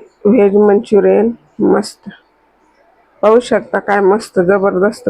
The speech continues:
कलर आलाय आणि खूप छान आणि टेस्ट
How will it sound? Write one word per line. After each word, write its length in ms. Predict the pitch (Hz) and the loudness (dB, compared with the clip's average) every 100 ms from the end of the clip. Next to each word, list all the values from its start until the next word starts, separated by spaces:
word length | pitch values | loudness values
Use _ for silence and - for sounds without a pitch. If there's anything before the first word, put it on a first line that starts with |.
| 196 | -4
कलर 300 | 196 190 196 | -2 0 -2
आलाय 340 | 185 180 226 | -2 -2 -2
आणि 300 | 226 196 208 233 | -4 -2 -4 -4
खूप 240 | - 233 208 - | -6 -6 -6 -14
छान 340 | - 185 208 226 _ _ _ _ - | -4 -2 -2 -6 _ _ _ _ -4
आणि 200 | 170 185 - | 0 0 0
टेस्ट 360 | 190 220 - | -2 -2 -2